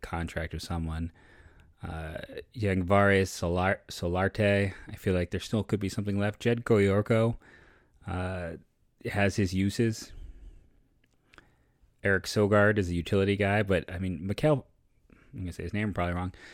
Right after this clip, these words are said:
Maikel Franco was quite good with Kansas City last year. Uh, <laughs> one of the better performing players by far still available.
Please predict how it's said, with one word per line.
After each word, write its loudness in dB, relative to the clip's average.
Maikel -2
Franco 4
was 2
quite 0
good 4
with 2
Kansas 0
City 2
last -4
year. -10
Uh, 2
<laughs> 0
one 4
of 2
the 4
better 4
performing -2
players 4
by 0
far 2
still -2
available. 0